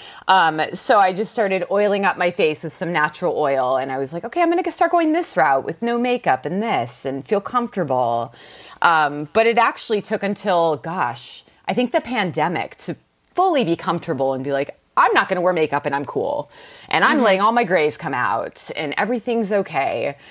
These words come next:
Speaker 1: But, um, I, you know, I've really minimized, like, all of those things. Like, I don't need those things anymore. I, um,
Speaker 2: Right.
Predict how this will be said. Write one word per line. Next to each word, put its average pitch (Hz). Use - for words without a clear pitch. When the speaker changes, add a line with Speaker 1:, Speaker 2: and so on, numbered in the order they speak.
Speaker 1:
But, 175
um, 156
I, 175
you 175
know, 185
I've 160
really 196
minimized, 147
like, 135
all 151
of 175
those 123
things. 147
Like, 139
I 156
don't 147
need 151
those 104
things 117
anymore. 117
I, 127
um, 127
Speaker 2:
Right. 156